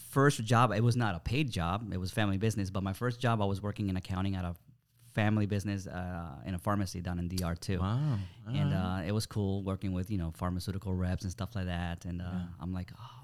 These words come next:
Speaker 1: man, I'm a
Speaker 2: Yeah.
Speaker 1: big shot," 'cause I talk
Speaker 2: I
Speaker 1: some
Speaker 2: heard
Speaker 1: big
Speaker 2: your, your,
Speaker 1: shots.
Speaker 2: you told me your testimony, and, uh, it involved Chili's. Or no, it involved, uh,
Speaker 1: We
Speaker 2: what
Speaker 1: were
Speaker 2: was
Speaker 1: at
Speaker 2: the
Speaker 1: Tony
Speaker 2: restaurant?
Speaker 1: Roma's.
Speaker 2: Tony Roma's.
Speaker 1: Yeah.
Speaker 2: Sh-, I mean, I,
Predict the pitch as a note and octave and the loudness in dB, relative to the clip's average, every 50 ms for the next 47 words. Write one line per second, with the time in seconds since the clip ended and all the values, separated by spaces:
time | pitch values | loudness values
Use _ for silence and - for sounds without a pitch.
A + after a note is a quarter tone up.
0 | - - - - - - - - - - G2+ G2+ F#2+ F2+ F2+ - F#2 F2 F2 - | -18 -18 -18 -20 -20 -20 -20 -12 -4 0 2 2 2 0 -2 -6 -6 -8 -10 -12
1 | - D#2 D#2 D#2+ - - - A2 B2+ D#3+ G#3 A3+ - - C3+ C3+ C#3 C#3 C#3 D#3 | -12 -12 -12 -10 -8 -2 4 6 6 8 6 6 2 2 2 4 4 4 4 2
2 | E3+ - - C#3 D3 - - G3 B3 C4 G3+ B2+ - - C3 C#3 - - - A2 | 2 0 0 -2 -2 0 0 2 4 6 4 4 4 4 2 2 2 2 0 2
3 | G2+ F#2+ F2+ F2 F2 F2+ F2+ - - - F2+ F2 F2 F2 F2 F2 E2+ F2 F2+ F#2 | 4 4 4 4 2 2 0 0 0 0 0 2 2 2 0 0 0 -2 -2 -2
4 | F#2+ G2 G2 G2+ A#2 B2 B2 A#2 C3 B2 B2+ A#2 - - - - C3 A#2+ G2+ F2 | -2 0 4 6 6 6 6 6 6 4 4 2 2 0 2 4 4 4 4 0
5 | D#2+ - - - - - - G#2+ G#2+ A2 C3 B2+ A2+ A2 - A#2 A#2 B2 B2+ B2 | -2 -4 -4 -6 -4 0 2 4 8 8 8 8 8 6 6 6 6 6 6 6
6 | C3 B2+ B2+ B2 B2 B2 A#2 A#2 - G#2+ G#2+ G#2 G2+ G2+ C3 D3+ E3+ C#3+ C3 C3+ | 6 8 8 8 8 6 4 4 4 4 6 6 8 10 10 12 12 10 10 10
7 | B2+ D3+ D3 C#3+ C#3 B2+ B2+ C3 C3 C3 C3 C3+ C3+ C3 B2+ C3 B2 A#2 G#2+ G2+ | 10 12 12 12 12 12 12 12 12 10 10 10 10 10 10 10 8 8 8 6
8 | F2+ G2+ G2+ A2 A#2+ B2+ C3+ C3 A2+ G2 F#2 A2 G#2+ G#2 G2+ G2+ F#2+ F2+ F2 F2 | 4 2 4 6 6 6 6 6 6 6 6 6 6 6 4 2 2 -2 -4 -8
9 | - - - - - - - A2+ A2+ A#2 A#2 A#2+ B2 - - A#2 | -10 -10 -6 -4 -4 -2 -2 0 4 6 6 6 6 4 2 2